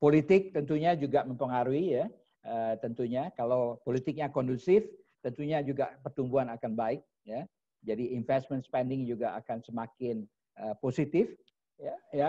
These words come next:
termasuk dari government sendiri. Nah, risk-nya adalah apa yang kita alami hari ini, ya, coronavirus, ya. Ini adalah, eh, trade war,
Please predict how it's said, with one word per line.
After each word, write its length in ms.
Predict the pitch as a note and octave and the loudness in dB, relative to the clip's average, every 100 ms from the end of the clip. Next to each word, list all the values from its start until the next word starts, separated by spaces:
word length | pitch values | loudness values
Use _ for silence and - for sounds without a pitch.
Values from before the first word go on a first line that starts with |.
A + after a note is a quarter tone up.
| - | 0
termasuk 400 | - B2+ A#2+ - - | -2 -2 -2 -4 -4
dari 240 | C3 A#2+ G#2 | -2 -2 -2
government 480 | A#2 - A2+ A2 | -4 -2 -4 -6
sendiri. 320 | B2+ G#2+ G2 E2+ _ _ _ C3 | -6 -6 -6 -12 _ _ _ -8
Nah, 160 | G#2+ - _ _ _ - | -8 -10 _ _ _ 4
risk-nya 640 | F3 B3 - G#3 G3 D#4 - _ | 6 6 4 4 4 2 -6 _
adalah 400 | C3 D3 C#3+ C3+ | 2 4 4 4
apa 160 | C#3+ C3+ | 0 0
yang 80 | |
kita 160 | B2+ A2 | -2 -6
alami 320 | A2 A#2+ A#2 G#2 | -4 -2 -4 -4
hari 240 | G#2 G#2 | -6 -6
ini, 100 | F#2+ - _ _ _ A2+ | -8 -16 _ _ _ -12
ya, 160 | A#2 E3 - | -10 -10 -16
coronavirus, 800 | - C3+ E3 D#3+ B2 C3+ A#2 A2+ - _ _ _ _ | -2 2 4 2 4 2 2 -4 -14 _ _ _ _
ya. 240 | A#2+ D3+ G#3 - _ _ | -4 -4 -4 -14 _ _
Ini 400 | G3+ F3 G3 G3+ | -6 2 4 6
adalah, 480 | F#3 C3+ D3+ E3+ F#3 - _ _ - | 4 2 4 4 2 -6 _ _ -8
eh, 160 | A#2+ A#2+ | -4 -2
trade 320 | E3+ F#3 D3+ | 4 6 6
war, 240 | C#3 G2 | 4 4